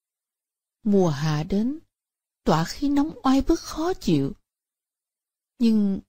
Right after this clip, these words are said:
tôi không chút lười biếng, vẫn nỗ lực dụng công, ra sức thanh năm quả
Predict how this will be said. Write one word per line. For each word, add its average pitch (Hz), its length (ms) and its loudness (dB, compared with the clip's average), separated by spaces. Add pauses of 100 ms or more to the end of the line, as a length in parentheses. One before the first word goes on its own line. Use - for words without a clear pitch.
(200)
tôi 226 120 4
không 214 280 0
chút - 200 -4
lười 214 240 2
biếng, 196 280 0 (760)
vẫn 220 220 4
nỗ 190 200 4
lực 202 260 0
dụng 170 320 0
công, 226 300 -4 (840)
ra 254 240 2
sức - 320 -2
thanh 285 240 0
năm 262 260 2
quả 175 220 0